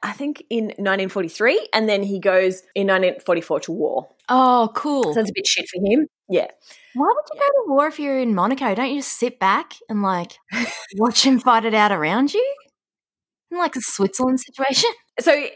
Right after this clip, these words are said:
Speaker 1: anyway, he goes to war, and then he comes back and he tries to make Monaco a, a great country again because their reputation has been slightly tarnished because they're not in a really great financial position, and also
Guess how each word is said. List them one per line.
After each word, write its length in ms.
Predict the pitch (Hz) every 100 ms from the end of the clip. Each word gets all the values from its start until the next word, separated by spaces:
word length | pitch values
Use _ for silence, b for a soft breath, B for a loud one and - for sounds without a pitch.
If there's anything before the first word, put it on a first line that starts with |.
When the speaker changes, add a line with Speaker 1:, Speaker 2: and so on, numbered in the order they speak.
| - -
Speaker 1:
anyway, 320 | 269 196 220
he 80 | 254
goes 200 | 285 285
to 60 |
war, 220 | 214 202
and 100 | 190
then 100 | 214
he 100 | 226 220
comes 300 | 220 214 -
back 260 | 175 180 -
and 120 | 185
he 360 | 185 170 160 - 170
tries 300 | 175 170 -
to 120 | 190
make 300 | 165 165 - _ _
Monaco 580 | 180 165 160 180 147 151 -
a, 160 | 143 - -
a 80 | 220
great 540 | - 170 160 - - - _ _
country 440 | - 143 147 151 151
again 400 | 151 147 139 147 170
because 260 | 185 180
their 140 | 185 175
reputation 560 | 202 214 247 196 180
has 160 | 190 170
been 180 | 175 165
slightly 720 | - 214 180 185 - 196 196
tarnished 880 | - - 185 170 156 156 262 - - - -
because 380 | 208 202 160
they're 140 | 170 170
not 160 | 185 -
in 120 | 185
a 140 | 165 -
really 280 | 180 180 170
great 240 | 180 143
financial 420 | 196 180 175 175
position, 520 | 175 170 185 277 330 -
and 160 | 202 -
also 500 | 180 175 - 175 180